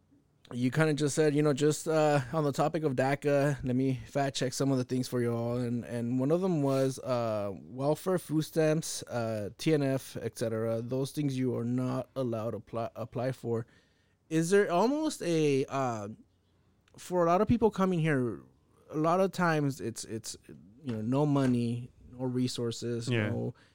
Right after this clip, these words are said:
Speaker 1: no ed-, no, uh, education of the system here and stuff like that. Um, is, do you see it as almost a way to fail where they're not allowed, where people, um, like yourself and others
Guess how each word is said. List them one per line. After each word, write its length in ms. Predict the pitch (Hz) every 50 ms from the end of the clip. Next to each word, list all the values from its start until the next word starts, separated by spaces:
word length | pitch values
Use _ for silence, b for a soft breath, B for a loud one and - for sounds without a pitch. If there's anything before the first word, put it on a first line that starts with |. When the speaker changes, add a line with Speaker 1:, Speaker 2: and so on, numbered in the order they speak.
| b b b b b _
Speaker 1:
no 340 | - 120 120 131 135 135 139
ed-, 240 | 139 143 135 - 131
no, 340 | 127 127 131 135 139 139
uh, 300 | 135 131 123 120 117 104 - 87
education 520 | 123 131 135 131 - 147 143 - 147 139
of 120 | 131 135
the 80 | 127 123
system 360 | - - 143 - - 131 127
here 340 | 123 135 139 131 127 123 123
and 100 | 120 120
stuff 180 | - 113 120 -
like 160 | 123 113 - -
that. 260 | 117 113 110 - -
Um, 280 | 127 120 120 117 117 117 b b b b b b b b _ _ _ _ _ - - - -
is, 360 | 156 185 214 233 - - - - - - _ _ _ _ _ _ _ _ _ _ _ _ _ _ _ _ _ _ _ _ _ _ _ _ _ _ _ _ _ _ _ _ _ _ _ _ _ _ _ _ _ _ _ _ _ _ _ _ -
do 120 | - 175
you 160 | 214 240 254
see 260 | 247 - - 202 220 220
it 60 | 214
as 160 | 180 160 151
almost 340 | 147 160 180 190 170 - - -
a 60 | 139
way 260 | 131 123 131 139 151
to 100 | 151 -
fail 440 | - - - 123 135 139 135 127 117
where 160 | 110 113 117
they're 140 | 117 123 120
not 320 | 123 123 123 127 139 151 170
allowed, 640 | 170 160 147 139 135 135 135 131 123 120 120 101
where 140 | 110 127 127
people, 640 | - - 151 151 - 151 147 147 143 147 143 - - _ -
um, 200 | 113 107 107 107
like 200 | 127 139 - -
yourself 400 | 170 - 180 165 151 156 156 131
and 140 | 147 135
others 380 | 127 127 120 113 110 123 127